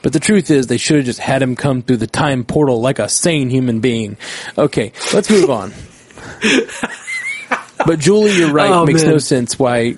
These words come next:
Speaker 1: she would wanna date her uncle. That she would have clearly known as her uncle since she was born. Unless she just didn't know, I don't know. Maybe she didn't, <sighs> see, this me head, I can't help but headcanon. I, it's just what I do.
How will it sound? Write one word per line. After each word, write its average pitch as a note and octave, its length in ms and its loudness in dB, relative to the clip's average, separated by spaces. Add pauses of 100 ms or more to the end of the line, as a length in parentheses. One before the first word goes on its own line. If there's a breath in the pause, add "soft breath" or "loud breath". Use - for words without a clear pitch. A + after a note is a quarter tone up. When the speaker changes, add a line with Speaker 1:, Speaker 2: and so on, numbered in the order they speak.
Speaker 1:
she - 220 -2
would B2 260 0 (260)
wanna C3 260 2
date A2+ 260 -2
her A2+ 200 0
uncle. G#2 360 -4 (1300 loud breath)
That B2+ 220 0
she - 160 0
would C3 120 2
have A#2 100 -4
clearly C3+ 340 2
known A#2+ 260 0
as A#2 160 0
her A#2+ 120 0
uncle A2 300 -2
since G#2+ 380 -4
she A#2+ 100 0
was A2 120 -2
born. - 380 -8 (640 loud breath)
Unless F#3 400 2
she A#3+ 120 0
just G3+ 200 -4
didn't F#3 240 2
know, F3 340 2
I E3 100 -2
don't C#3+ 180 0
know. A#2+ 300 0 (260 loud breath)
Maybe F3 200 2
she A#3+ 100 2
didn't, A3 280 0 (280 loud breath)
<sighs> - 240 -8
see, - 180 -2
this E3+ 180 -2
me F#3+ 100 4
head, F3+ 280 0 (300 loud breath)
I D#3 80 0
can't B3 280 0
help F#3+ 340 0
but D#3+ 100 2
headcanon. B2+ 640 -2
I, A#2+ 100 -2
it's C#3+ 120 -2
just F3+ 180 2
what E3+ 220 2
I D3+ 140 0
do. C3 500 2